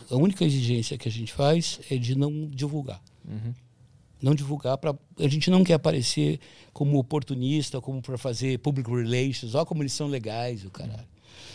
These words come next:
Speaker 1: A gente, então, várias vezes, né, é, por exemplo, a gente ia fazer também, não só doação em dinheiro, a gente ia visitar crianças com aids, crianças com câncer, terminais, a gente ia,
Speaker 2: Uhum.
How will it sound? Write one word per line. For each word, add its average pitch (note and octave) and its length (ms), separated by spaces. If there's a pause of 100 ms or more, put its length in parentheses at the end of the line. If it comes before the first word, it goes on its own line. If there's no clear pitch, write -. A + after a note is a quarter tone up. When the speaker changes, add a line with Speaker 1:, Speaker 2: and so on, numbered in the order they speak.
Speaker 1:
A A#2+ 120
gente, D#3 240
então, D#3 340
várias B2+ 600
vezes, A#2+ 480
né, A#2+ 80
é, A2 440 (400)
por D3 100
exemplo, B2+ 200
a B2 140
gente A#2+ 280
ia A#2+ 80
fazer A#2 600
também, A#2 440
não C#3 140
só C3 280
doação B2+ 460
em A#2+ 40
dinheiro, A#2 500 (420)
a A#2 100
gente B2 260
ia C3+ 80
visitar A2+ 400
crianças A#2+ 560
com A2 240
aids, A#2 380
crianças A2+ 440
com A#2 200
câncer, A2+ 680 (960)
terminais, A#2 920
a C3 40
gente A#2+ 380
ia, A#2+ 380 (720)
Speaker 2:
Uhum. G2+ 200